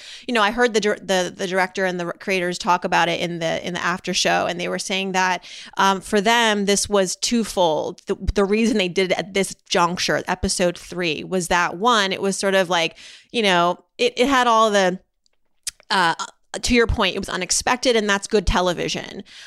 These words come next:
Um, but secondly, you know, it gave them an opportunity for seven more episodes to almost create a new show here, you know, for us, and to keep everybody,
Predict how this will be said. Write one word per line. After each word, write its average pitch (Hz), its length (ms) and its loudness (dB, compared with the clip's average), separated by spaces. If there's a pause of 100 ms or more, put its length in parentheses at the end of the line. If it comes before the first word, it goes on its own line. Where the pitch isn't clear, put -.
(140)
Um, 185 500 2
but - 280 -2
secondly, 220 760 0 (120)
you 208 120 -4
know, 185 220 0
it 196 160 -2
gave 220 300 2
them 190 420 2 (160)
an 208 140 0
opportunity 196 920 0
for 190 520 2
seven 220 340 0
more 190 200 -2
episodes 170 800 -2
to 185 560 2 (280)
almost 233 460 0
create 220 220 2
a 202 60 2
new 185 140 -2
show 208 320 4
here, 175 340 -2
you 185 140 -4
know, 160 140 -4
for 160 180 -4
us, 151 340 -2
and 180 180 -4
to 202 100 -8
keep - 340 -6
everybody, 180 580 0